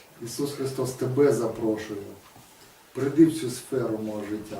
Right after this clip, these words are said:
в сферу сім'ї, в сферу фінансів,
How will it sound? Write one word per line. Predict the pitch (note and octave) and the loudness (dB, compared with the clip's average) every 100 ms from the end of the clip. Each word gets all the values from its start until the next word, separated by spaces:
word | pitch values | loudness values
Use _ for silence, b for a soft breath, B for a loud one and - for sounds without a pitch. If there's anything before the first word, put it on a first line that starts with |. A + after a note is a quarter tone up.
| F#2+ | -12
в | |
сферу | - C#3 C#3+ C3 | -8 -2 0 0
сім'ї, | - B2+ A2+ G#2+ A2 A2+ A2 - - - - - - - | -2 -4 -4 0 4 2 2 -10 -20 -20 -20 -20 -20 -20
в | |
сферу | - C3 C#3 C#3 C3 | -12 -6 -4 -4 -6
фінансів, | C3+ B2+ A#2+ A#2+ A2 G#2 G#2+ | -6 -2 0 0 -2 -6 -12